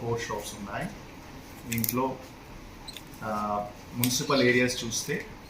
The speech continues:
మున్సిపల్ కార్పొరేషన్ చిత్తూరులో పద్నాలుగు షాప్స్ ఉన్నాయి. మున్సిపాలిటీస్, ఆ, తర్వాత మండల్, అంటే రూరల్ ఏరియాలో అరవై ఏడు షాప్స్ ఉన్నాయి.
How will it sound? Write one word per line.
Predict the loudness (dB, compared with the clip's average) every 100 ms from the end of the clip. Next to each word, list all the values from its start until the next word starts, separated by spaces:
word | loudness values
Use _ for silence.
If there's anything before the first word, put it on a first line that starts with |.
| -8 -2
మున్సిపల్ | 0 2 4
కార్పొరేషన్ | 4 2 0 0 4
చిత్తూరులో | 8 8 8 4 4 4
పద్నాలుగు | 4 0 2 0 0
షాప్స్ | -4 -4 -4 -4
ఉన్నాయి. | -2 -2 -4 -10 -14 -14 -14 -2
మున్సిపాలిటీస్, | 2 2 0 -2 -2 -4 -4 -6 -6 -10 -12 -14 -14 -14 -14 -12 -10 -8 -6
ఆ, | 0 4 4 4 2 -4 -12 -14 -14 -14 -10 -8 -4
తర్వాత | 0 4 4 2 -2 0
మండల్, | 6 8 10 6 2
అంటే | 0 4
రూరల్ | 8 10 10 10
ఏరియాలో | 4 2 0 4
అరవై | 6 8 6
ఏడు | 4 -2
షాప్స్ | -4 -6 -6
ఉన్నాయి. | -8 -10